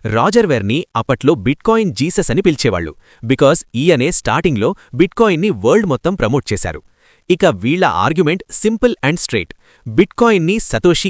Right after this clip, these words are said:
క్యాష్గా డిజైన్ చేశారు, గోల్డ్గా కాదు అని. అలాగే మనం ఇమీడియట్‌గా బ్లాక్ సైజ్ లిమిట్ని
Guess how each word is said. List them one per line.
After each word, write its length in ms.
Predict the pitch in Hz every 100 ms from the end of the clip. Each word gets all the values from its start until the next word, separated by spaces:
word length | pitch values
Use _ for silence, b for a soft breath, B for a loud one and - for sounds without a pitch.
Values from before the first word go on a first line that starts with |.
| -
క్యాష్గా 400 | 127 165 180 190
డిజైన్ 340 | 151 117 127 117
చేశారు, 340 | 110 - 120 156
గోల్డ్గా 420 | 95 156 202 190 165
కాదు 300 | 104 95 147
అని. 140 | 87 73 b b b -
అలాగే 340 | 101 92 92 185 b b
మనం 220 | 151 190 - 131
ఇమీడియట్‌గా 580 | 185 240 202 113 117 156
బ్లాక్ 360 | 104 110 - -
సైజ్ 200 | 175 113
లిమిట్ని 360 | 120 117 113